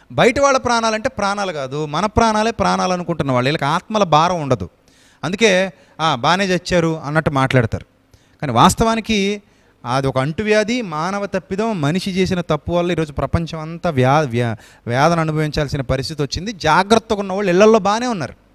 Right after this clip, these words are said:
హ్యాపీగా ఎంజాయ్ చేస్తున్నారు. వాళ్ళ ఛాలెంజ్ చూశారుగా, ఒకడేమో ఇల్లు తుడిచాడట,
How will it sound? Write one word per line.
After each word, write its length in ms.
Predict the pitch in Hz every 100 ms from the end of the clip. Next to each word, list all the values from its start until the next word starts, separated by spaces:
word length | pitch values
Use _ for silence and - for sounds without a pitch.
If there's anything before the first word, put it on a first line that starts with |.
| _ _ _ _ -
హ్యాపీగా 420 | 160 - 247 226
ఎంజాయ్ 200 | 214 220
చేస్తున్నారు. 380 | 175 - 131 - _ _ _ _ _ _ 117
వాళ్ళ 220 | 120 147
ఛాలెంజ్ 380 | 175 220 226 214
చూశారుగా, 500 | 202 214 208 226 220 _ _ _ _ 147
ఒకడేమో 260 | 160 165
ఇల్లు 140 | 175 208
తుడిచాడట, 560 | 196 175 123 98 85